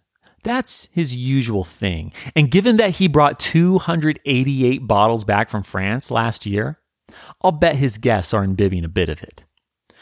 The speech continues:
Perhaps a Pinot Noir from Burgundy. But then again,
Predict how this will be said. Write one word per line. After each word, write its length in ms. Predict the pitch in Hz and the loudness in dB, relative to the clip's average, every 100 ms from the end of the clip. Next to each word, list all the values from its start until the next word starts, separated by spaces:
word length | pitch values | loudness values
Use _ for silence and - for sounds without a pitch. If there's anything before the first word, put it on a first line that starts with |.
| _ - | _ -6
Perhaps 420 | 160 190 - - | -2 -2 0 2
a 360 | 135 113 98 - 156 143 - | 4 4 2 -4 -14 -14 -4
Pinot 300 | 147 127 110 | 0 2 2
Noir 460 | 107 110 90 82 - - | 0 -2 -4 -10 -14 -16
from 240 | - 110 98 | -6 -4 0
Burgundy. 600 | 104 95 82 95 104 _ _ _ _ _ _ _ _ _ | -2 -2 -6 -8 -14 _ _ _ _ _ _ _ _ _
But 140 | - 113 | -4 0
then 140 | 143 | 2
again, 520 | 123 110 104 120 147 | 2 2 0 -2 -10